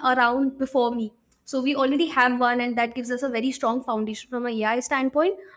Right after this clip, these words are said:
But definitely, like, going out and hiring a new person, starting a conversation is brilliant for us, uh, because we are from the industry. Harshal and I have been, uh, in the startup world for about eight years. So we have that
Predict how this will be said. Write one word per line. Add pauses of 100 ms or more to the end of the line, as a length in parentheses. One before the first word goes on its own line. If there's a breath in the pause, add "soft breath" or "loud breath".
But
definitely,
like,
going
out
and
hiring
a
new
person,
starting
a
conversation
is
brilliant
for
us, (320 loud breath)
uh,
because
we
are
from
the
industry.
Harshal
and
I
have
been, (460 loud breath)
uh,
in
the
startup
world
for
about
eight
years.
So
we
have
that